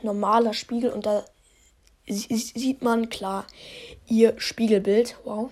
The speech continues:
<laughs> Und dann sehen wir noch einen grünen Fuchs. Habt ihr schon mal einen grünen Fuchs gesehen?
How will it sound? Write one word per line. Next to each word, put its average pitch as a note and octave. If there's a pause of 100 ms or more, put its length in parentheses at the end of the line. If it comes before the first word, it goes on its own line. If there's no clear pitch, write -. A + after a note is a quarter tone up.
(140)
<laughs> -
Und C4 (200)
dann A#3 (960)
sehen A#3
wir A3
noch A3+ (440)
einen G#3 (120)
grünen G3+
Fuchs. - (460)
Habt -
ihr B3
schon C#4
mal G#3+ (120)
einen G3+
grünen A3
Fuchs -
gesehen? D4